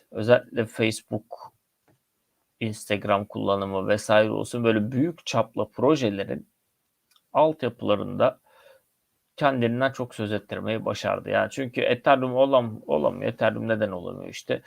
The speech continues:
Ölçeklenebilirlik sıkıntısı var, işlem ücretleri vesaire.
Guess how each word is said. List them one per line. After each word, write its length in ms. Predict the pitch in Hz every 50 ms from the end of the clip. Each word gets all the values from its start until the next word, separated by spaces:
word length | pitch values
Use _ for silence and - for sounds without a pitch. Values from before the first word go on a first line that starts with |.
| - - _ -
Ölçeklenebilirlik 960 | - 120 110 104 - 113 - _ - 107 101 95 98 98 101 98 98 101 -
sıkıntısı 480 | - - - - 101 95 - - - 104
var, 80 | 104 113
işlem 320 | 113 - - - 107 107
ücretleri 480 | 104 95 104 101 - - - 104 110 110
vesaire. 540 | 117 113 - - 113 92 - - 131 151